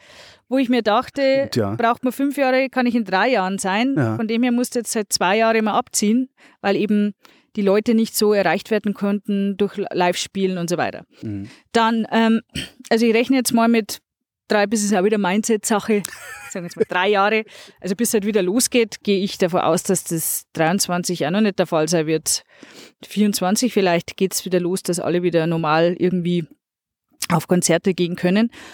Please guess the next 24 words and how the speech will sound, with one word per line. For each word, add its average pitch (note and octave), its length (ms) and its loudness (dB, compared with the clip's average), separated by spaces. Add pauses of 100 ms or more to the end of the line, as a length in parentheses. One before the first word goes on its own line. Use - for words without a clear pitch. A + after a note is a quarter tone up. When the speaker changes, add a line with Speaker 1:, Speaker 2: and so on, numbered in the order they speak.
(280)
Speaker 1:
Und, G#3+ 500 2
ähm, G3 600 2 (600)
dann G3+ 300 2
hast, - 460 -2
ähm, G#3 500 0 (200)
brauchst F#3 280 -2
natürlich G#3+ 640 -2 (540)
dein F3 180 0
Plan, F#3+ 280 2
dein A#3 140 2
Budget. G3 380 -2
Also A#3 160 2
du G#3 80 -4
musst, G#3+ 300 -2
äh, F#3 180 2
jedes G#3 320 -4
Monat G#3 320 0
Minimum A3+ 400 2
zehn A3+ 180 -2
Prozent G#3 440 -2
von G3+ 160 -4
deinem F3+ 260 0
Gehalt, E3 400 -2
also F#3 200 0